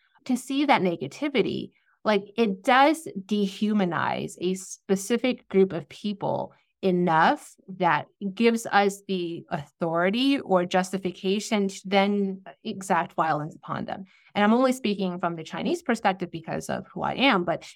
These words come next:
today, right now, we're seeing that with a lot of other ethnic communities. And you're seeing how little, well, "Oh, what I said is not anti-Semitic. What I said is not anti-Muslim." But then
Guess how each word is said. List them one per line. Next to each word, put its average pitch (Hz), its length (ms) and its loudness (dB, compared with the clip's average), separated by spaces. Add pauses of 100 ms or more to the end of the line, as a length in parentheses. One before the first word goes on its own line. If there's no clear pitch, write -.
(220)
today, 220 460 0
right 180 260 -2
now, 175 320 0
we're 175 220 -6
seeing 190 400 0
that 170 200 -2
with 185 140 -12
a 175 60 -4
lot 160 260 -4
of 160 160 -10
other 170 320 -4
ethnic 170 320 -10
communities. 202 720 -2
And 185 140 -2
you're 185 120 0
seeing 208 360 -2
how 180 440 -2 (600)
little, 226 260 2
well, 185 200 2 (200)
"Oh, 262 100 6
what 262 180 6
I 302 160 6
said 233 480 4
is 202 160 0
not 220 200 2
anti-Semitic. 190 800 -2
What 208 140 2
I 240 140 2
said 233 260 2
is 190 220 0
not 175 200 2
anti-Muslim." 170 840 -4 (600)
But 220 220 2
then 240 440 4